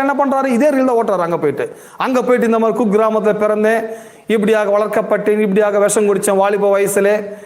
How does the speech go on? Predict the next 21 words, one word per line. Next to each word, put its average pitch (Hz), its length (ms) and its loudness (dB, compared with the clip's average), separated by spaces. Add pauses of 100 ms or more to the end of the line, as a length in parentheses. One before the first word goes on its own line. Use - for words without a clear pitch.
(100)
இயேசு 220 340 2
என்னை 208 220 0 (640)
தொட்டார், 185 360 -2 (240)
ஸ்ரீலங்கால 214 520 0
ரீல 202 240 2
ஓட்டுறது. 175 300 -2
அதுக்கப்புறம் 214 360 -2
சிங்கப்பூர் 202 460 0
போன, 202 260 0
மலேசியா 202 380 0
போன. 196 180 -4 (1160)
இவங்க 415 200 4 (200)
உலகம் 494 320 -2
முழுசும் 480 480 2
சென்று 359 260 2
சர்வ 359 320 -2 (100)
சிருஷ்டிகளுக்கும் 403 760 2 (140)
சுவிசேஷத்தை 370 840 0 (260)
அறிவியுங்கள் 330 560 0
சொன்னா, 220 260 0 (540)
இவங்க 311 220 2